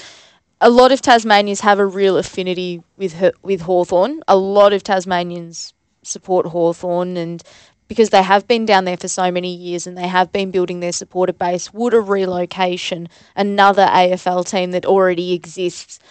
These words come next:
moving down there, would they be able to capture the imagination of the Tasmanian people, or do they need to have their own sort of identity?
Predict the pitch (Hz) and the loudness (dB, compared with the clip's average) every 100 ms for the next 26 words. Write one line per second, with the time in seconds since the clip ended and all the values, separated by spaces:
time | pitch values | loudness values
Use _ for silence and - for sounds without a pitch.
0 | _ _ 185 196 214 214 208 196 185 180 | _ _ -4 0 2 0 -2 -2 -2 -2
1 | 180 175 170 185 185 202 202 196 196 190 | 0 0 0 -2 2 2 4 4 4 2
2 | 180 - 208 - 240 208 190 180 170 175 | -4 -4 -4 -4 -8 -6 -2 -2 -2 -4
3 | 170 170 185 175 185 175 175 175 170 170 | -6 -8 -12 -12 -6 -6 -2 -2 -4 -6
4 | 180 170 185 - 190 196 202 196 190 190 | -4 -2 -2 0 -2 0 0 0 -4 -6
5 | 190 190 165 - - 196 180 180 160 185 | -6 -8 -12 -20 -20 -8 -2 -2 0 0
6 | 180 175 180 180 170 180 170 - 170 165 | 2 0 -2 -4 -6 -8 -6 -4 -6 -6
7 | 170 170 185 - _ | -12 -14 -18 -20 _